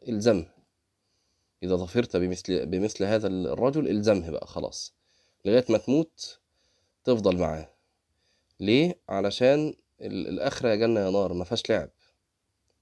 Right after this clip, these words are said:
يا جنة يا نار. مفيش حاجة تالتة.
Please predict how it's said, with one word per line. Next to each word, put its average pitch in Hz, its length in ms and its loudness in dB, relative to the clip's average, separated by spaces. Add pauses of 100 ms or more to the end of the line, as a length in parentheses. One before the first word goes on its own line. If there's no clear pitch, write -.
(720)
يا 95 80 0
جنة 139 280 2
يا 139 120 2
نار. 95 240 -4 (680)
مفيش - 140 -12
حاجة 123 120 -2
تالتة. 120 320 0